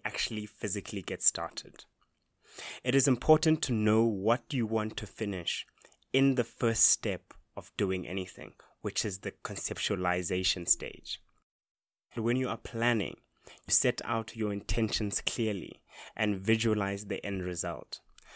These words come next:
The more exact and realistic the mental picture is, the better the execution will be. For example, if you're going to give a presentation or going for a job interview, visualize that experience.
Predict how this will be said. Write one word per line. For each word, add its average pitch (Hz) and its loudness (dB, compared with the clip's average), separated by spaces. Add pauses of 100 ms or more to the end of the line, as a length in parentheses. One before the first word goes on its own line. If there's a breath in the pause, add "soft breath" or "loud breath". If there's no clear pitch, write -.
(140 loud breath)
The 117 0
more 131 6
exact 117 0
and 104 0
realistic 101 0
the 98 -4
mental 104 -4
picture - -4
is, - -10 (320 loud breath)
the 104 0
better 110 0
the 95 -4
execution - -4
will 90 -6
be. 82 -8 (360 soft breath)
For - -2
example, 104 -2 (100)
if - -4
you're 151 6
going 135 2
to 120 -6
give 117 -4
a 117 0
presentation 101 -4 (140)
or 110 -4
going 113 0
for 110 -4
a 101 -2
job 101 0
interview, 92 -8 (600 loud breath)
visualize 110 6
that 92 -4
experience. - -2